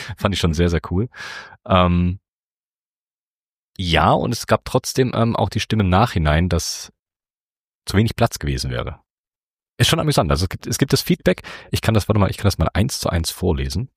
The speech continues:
Ich habe ja noch so, äh, im Nachhinein so ein kleines bisschen nach Feedback gefragt. Ähm, werde da auch nochmal den Link mit reinpacken in die Shownotes, dass, falls noch irgendjemand was loswerden will, weil Feedback ist ja wichtig,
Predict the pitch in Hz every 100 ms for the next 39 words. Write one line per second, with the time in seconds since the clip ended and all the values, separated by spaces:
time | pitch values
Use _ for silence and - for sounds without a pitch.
0 | _ - - 90 82 - 80 - 78 -
1 | 73 82 95 78 78 80 - - 85 78
2 | - 104 92 - - 90 87 - - -
3 | - 87 82 80 85 92 92 92 87 82
4 | 87 120 98 82 76 78 123 - 113 -
5 | 95 90 - - 90 123 120 - - -
6 | 92 95 - - 95 90 85 82 82 -
7 | 87 - 76 73 78 110 - - - 82
8 | 76 78 76 - - 131 - - - -
9 | 62 65 - - -